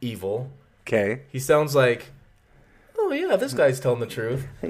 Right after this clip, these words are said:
Speaker 2: Kinda whiny, I thought he
Speaker 1: Yeah,
Speaker 2: sounded.
Speaker 1: yeah, a little whiny, a little, uh, crybaby-ish.
Speaker 2: A little needy. <laughs>
Speaker 1: Yeah, he doesn't sound like a, a good villain.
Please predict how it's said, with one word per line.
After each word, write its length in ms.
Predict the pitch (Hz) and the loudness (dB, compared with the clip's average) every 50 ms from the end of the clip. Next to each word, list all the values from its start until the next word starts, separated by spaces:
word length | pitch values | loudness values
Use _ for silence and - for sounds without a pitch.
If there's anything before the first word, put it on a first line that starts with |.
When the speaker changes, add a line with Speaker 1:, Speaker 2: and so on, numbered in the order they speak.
| - - - - - - - - | -10 -10 -16 -20 -20 -20 -16 -8
Speaker 2:
Kinda 180 | - 190 143 110 | -2 0 0 0
whiny, 420 | 101 98 101 98 98 98 98 95 | 2 0 -2 -2 -2 -4 -4 -4
I 60 | 95 95 | -6 -6
thought 200 | - 104 98 98 | -4 -4 -4 0
he 40 | |
Speaker 1:
Yeah, 200 | 95 - - 101 | 2 2 2 2
Speaker 2:
sounded. 100 | 101 - | 2 2
Speaker 1:
yeah, 420 | 190 214 226 226 202 156 131 120 120 | 2 4 4 4 4 4 4 2 0
a 160 | 117 123 131 131 | -4 -8 -6 0
little 180 | 135 147 147 139 | 0 2 2 2
whiny, 480 | 131 127 123 123 127 127 131 131 135 | 2 2 2 2 2 2 2 2 0
a 60 | 131 127 | 0 0
little, 340 | 120 127 131 127 123 120 | 0 0 0 0 0 0
uh, 360 | 120 117 113 110 107 107 107 104 - _ _ _ _ _ _ _ _ _ - | 0 0 -2 -2 -4 -4 -6 -8 -12 _ _ _ _ _ _ _ _ _ -12
crybaby-ish. 560 | - - 139 120 120 120 123 117 113 117 113 | -4 -2 0 0 2 2 0 -2 -2 -2 0
Speaker 2:
A 20 | 143 | 2
little 120 | 131 113 113 | 4 4 6
needy. 500 | 113 123 123 117 117 117 117 120 131 135 - 226 - | 6 6 6 6 4 2 0 -2 -2 -4 -6 -6 -6
<laughs> 200 | 202 - - 156 | -4 -2 -2 0
Speaker 1:
Yeah, 280 | 143 135 123 113 107 | 2 2 2 2 2
he 80 | 107 120 | 0 0
doesn't 300 | 139 156 147 143 127 - | 0 -2 -2 -2 -6 -6
sound 300 | - - 139 135 131 127 | -2 -2 0 0 2 0
like 140 | 117 110 - | -2 -4 -4
a, 220 | 107 104 85 85 98 | -4 -4 -4 -4 -4
a 20 | |
good 240 | 95 - 120 107 101 | -6 -8 -8 -8 -8
villain. 440 | 95 95 110 107 98 92 85 85 | -8 -4 -4 -4 -2 -4 -6 -8